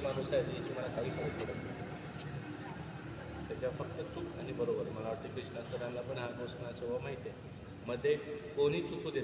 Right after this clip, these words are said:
तर त्याच्या विरोधात मी उभा राहतो. आता शिरोळ तालुक्याचं रस्त्याचं जे काम आहे ते भारतीय किसान संघाने आम्ही थांबवलेलं आहे. का? शेतकऱ्याला चारपट मोबदला मिळाला. असं नाही की बाबा हा, अ, ह्या पक्षाचा आहे म्हणून त्यांनी ते केलं, तसं नाही.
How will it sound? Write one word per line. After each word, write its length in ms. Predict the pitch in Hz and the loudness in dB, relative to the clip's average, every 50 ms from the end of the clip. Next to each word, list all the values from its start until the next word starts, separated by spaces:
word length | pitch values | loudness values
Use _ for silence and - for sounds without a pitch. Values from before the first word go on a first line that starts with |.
| - - | 2 0
तर 60 | 131 | 0
त्याच्या 340 | 117 131 127 123 - 139 139 | 0 0 0 2 4 4 4
विरोधात 360 | 135 131 131 131 127 135 127 127 131 | 4 4 2 2 2 2 2 2 0
मी 100 | 131 123 117 123 131 131 - - - - - - - | -2 -2 -2 -4 -4 -6 -6 -8 -8 -8 -10 -8 -6
उभा 140 | 117 110 113 | -2 0 0
राहतो. 340 | 101 95 - - - - - - - - - 143 147 - - - - - - - - - - - - - - - - - - - - - - - - - - - - - - - - - - - - - | 0 0 -4 -6 -8 -8 -8 -8 -6 -6 -4 -4 -4 -4 -4 -6 -6 -6 -6 -8 -8 -8 -10 -10 -10 -10 -10 -10 -10 -12 -12 -14 -14 -12 -12 -12 -12 -12 -12 -12 -12 -12 -12 -12 -14 -14 -14 -14 -12 -6
आता 340 | 123 113 110 110 110 - - - | -2 0 0 0 0 -4 -4 -4
शिरोळ 200 | 135 123 127 135 131 131 | 0 2 2 4 4 4
तालुक्याचं 440 | 131 127 127 117 135 127 - 131 120 | 2 2 2 2 0 2 2 2 2
रस्त्याचं 420 | 123 - 123 123 123 117 - 131 | 2 2 2 0 0 0 -2 -4
जे 120 | 123 127 | -4 -4
काम 280 | - - 123 117 117 110 | -4 -2 -2 -2 -2 -2
आहे 180 | 101 101 - - | -4 -4 -2 -2
ते 40 | |
भारतीय 320 | 107 107 104 - - 113 - | -2 -2 -2 -4 -6 -8 -8
किसान 240 | - - - 113 110 | -8 -8 -8 -8 -8
संघाने 460 | - - 113 110 110 110 110 113 117 | -8 -8 -8 -8 -8 -8 -8 -6 -6
आम्ही 180 | 110 107 104 - - - | -6 -6 -8 -8 -6 -6
थांबवलेलं 340 | 131 117 113 113 110 98 87 | -6 -2 0 0 0 0 -2
आहे. 200 | - - - - - - - - - - - - | -6 -6 -8 -10 -12 -12 -12 -12 -14 -12 -8 -4
का? 220 | 143 156 160 151 - | -4 -2 -2 -2 -2
शेतकऱ्याला 400 | 151 143 - - 147 143 147 147 | -2 -2 0 0 0 0 0 0
चारपट 380 | - - 139 127 - - 135 131 - | 0 2 0 2 0 0 -2 -2 -2
मोबदला 340 | 139 123 113 123 120 127 135 143 | -2 -2 0 0 0 0 -2 -2
मिळाला. 260 | 147 143 131 117 110 - - 104 - - - - - - - - - - | -2 -2 -2 -2 -2 -4 -6 -8 -10 -10 -12 -14 -14 -14 -14 -10 -8 -6
असं 200 | 113 - - 147 | -4 -2 -2 0
नाही 120 | 160 160 147 | 0 0 0
की 100 | 151 151 | 0 0
बाबा 200 | 139 131 135 131 | 2 2 2 2
हा, 200 | 123 123 127 123 120 120 - - - - - - - | 2 2 0 0 0 -2 -4 -6 -6 -8 -8 -8 -4
अ, 460 | - 113 113 113 113 113 110 110 110 110 | -2 0 2 4 4 4 4 4 4 2
ह्या 100 | 120 117 | 2 0
पक्षाचा 500 | 113 - 113 - - 120 110 - 123 117 | 0 -2 -4 -4 -2 -2 -2 0 0 0
आहे 100 | 107 104 | 0 0
म्हणून 260 | 107 110 113 113 113 | -2 -2 -2 -4 -2
त्यांनी 300 | - 117 113 113 - - | -2 -2 -2 -2 -4 -4
ते 60 | 117 | -4
केलं, 380 | - - 110 104 104 98 - 113 | -4 -4 -4 -4 -4 -6 -6 -6
तसं 180 | - - 123 | -6 -8 -8
नाही. 120 | 104 - | -8 -8